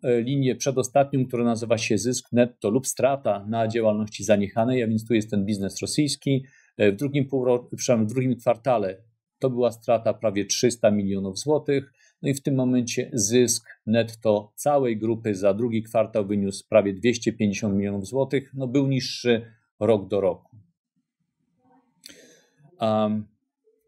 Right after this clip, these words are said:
na dole widzą Państwo jeszcze tabelę z kapitałem obrotowym, z cyklem obrotu gotówki, z przepływami operacyjnymi. No tak, te przepływy operacyjne były gorsze w tym roku ze względu na to, że mieliśmy wcześniejsze zatowarowanie, e, nową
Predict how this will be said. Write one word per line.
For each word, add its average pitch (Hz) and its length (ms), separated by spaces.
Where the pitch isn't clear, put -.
na 147 120
dole 190 200
widzą 175 220
Państwo 165 320
jeszcze 156 220
tabelę 139 320
z 131 80
kapitałem 120 440
obrotowym, 120 560
z 113 80
cyklem 123 560
obrotu 101 420
gotówki, 123 640
z - 100
przepływami 123 560
operacyjnymi. 127 880
No 156 60
tak, 135 180
te - 100
przepływy 147 440
operacyjne 135 600
były 123 200
gorsze 135 380
w - 60
tym 120 180
roku 117 340
ze 117 120
względu 117 280
na 120 140
to, 120 240
że 110 380
mieliśmy 117 340
wcześniejsze 135 680
zatowarowanie, 107 960
e, 104 420
nową 113 640